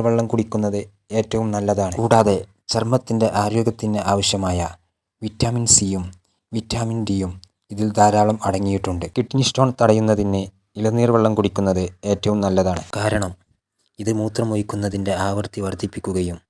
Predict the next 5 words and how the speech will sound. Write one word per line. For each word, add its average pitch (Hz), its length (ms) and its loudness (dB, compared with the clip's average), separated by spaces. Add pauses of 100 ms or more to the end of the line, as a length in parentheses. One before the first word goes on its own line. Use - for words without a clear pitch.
(500)
കല്ല് 107 320 0
രൂപപ്പെടുന്ന 104 580 -2 (120)
ധാതുക്കളുടെ 98 560 -2 (100)
സാന്ദ്രത 98 460 -2
കുറയ്ക്കുകയും 95 520 -4